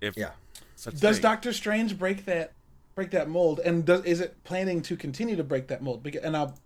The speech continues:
Speaker 3: I'll b-, back up my, my question. Like, yes, I, I, I agree that, like, they even made Thor science because, uh, uh, S-, Eric Selvig is like, "Science, magic is just science we don't understand,"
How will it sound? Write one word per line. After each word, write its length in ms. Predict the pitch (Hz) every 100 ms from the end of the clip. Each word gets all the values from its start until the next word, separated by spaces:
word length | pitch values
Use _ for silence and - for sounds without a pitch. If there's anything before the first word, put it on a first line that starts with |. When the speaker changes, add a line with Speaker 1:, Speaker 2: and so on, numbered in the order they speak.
| -
Speaker 3:
I'll 140 | - 135
b-, 260 | 127 -
back 260 | 135 139 131
up 120 | 139
my, 180 | 131 117 104 -
my 80 |
question. 460 | 113 160 143 123 113 -
Like, 240 | 143 135 - - - - - - - -
yes, 320 | 170 185 196 -
I, 120 | 165 160
I, 200 | 160 151 135
I 80 | 151
agree 360 | 151 131 147 160
that, 140 | 156
like, 220 | 147 131
they 80 | 151
even 240 | 160 156
made 260 | 151 139 127
Thor 440 | - 151 147 131
science 400 | 123 147 131 113
because, 380 | - 131 147 127
uh, 320 | 139 139 131 123 - -
uh, 320 | 131 120 113 107 - - - - - - - - - -
S-, 180 | - -
Eric 240 | 170 160 -
Selvig 440 | 165 160 139 127
is 160 | 127 127
like, 240 | 117 - 147 -
"Science, 420 | - 160 143 135
magic 320 | 165 170 147
is 140 | 139
just 140 | 143 143
science 240 | 190 143
we 60 | 131
don't 100 | 139
understand," 440 | 147 156 208 120